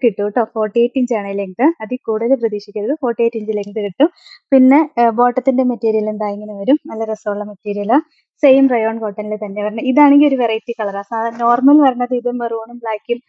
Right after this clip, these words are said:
അങ്ങനെയൊക്കെ വരാറുള്ളൂ. ഇത് വെറൈറ്റി ആയിട്ട് വന്നിരിക്കുന്ന കളറാ. ദുപ്പട്ടയും സെയിം തന്നെ. തൊള്ളായിരത്തി തൊണ്ണൂറ്റൊമ്പത് ആണ് റേറ്റ്. ഇതാണ് overall ലുക്ക്. അടുത്തത് ഒരു, ഏ, മെറൂണും ഒരു ഗ്രേപ്പിന്റെ കളർ ഷെയ്ഡും കൂടെ മിക്സ് ആയിട്ട് വരുന്ന കളറാണേ.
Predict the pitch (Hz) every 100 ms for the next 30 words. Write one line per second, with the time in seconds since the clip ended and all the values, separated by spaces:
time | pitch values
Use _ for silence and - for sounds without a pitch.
0 | _ _ - 240 254 240 240 214 196 196
1 | 254 339 269 247 233 226 247 220 220 202
2 | 208 220 214 208 208 269 _ _ _ 269
3 | 285 254 247 359 _ - 240 220 214 202
4 | 226 339 254 226 214 226 240 233 233 233
5 | 226 208 214 214 - 294 - _ _ 269
6 | 247 208 214 339 226 202 196 196 185 _
7 | - _ _ _ - - 277 247 349 311
8 | 254 269 - 240 233 233 240 247 254 262
9 | 254 320 - 240 233 233 233 226 226 254
10 | 254 269 262 240 226 240 220 226 254 240
11 | - 233 214 220 214 208 202 202 190 226